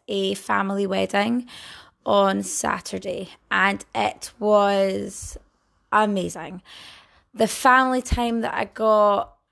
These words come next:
and the celebration, it was just, honestly, we were there, I was there all day, um, and night until the doors were closing, literally. Um, I'm pretty sure I was one of the last to leave.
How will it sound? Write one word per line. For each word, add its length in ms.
and 240
the 60
celebration, 880
it 140
was 220
just, 600
honestly, 560
we 140
were 160
there, 200
I 60
was 160
there 200
all 140
day, 340
um, 480
and 280
night 380
until 680
the 100
doors 360
were 100
closing, 520
literally. 580
Um, 220
I'm 120
pretty 280
sure 240
I 40
was 120
one 120
of 80
the 80
last 380
to 100
leave. 400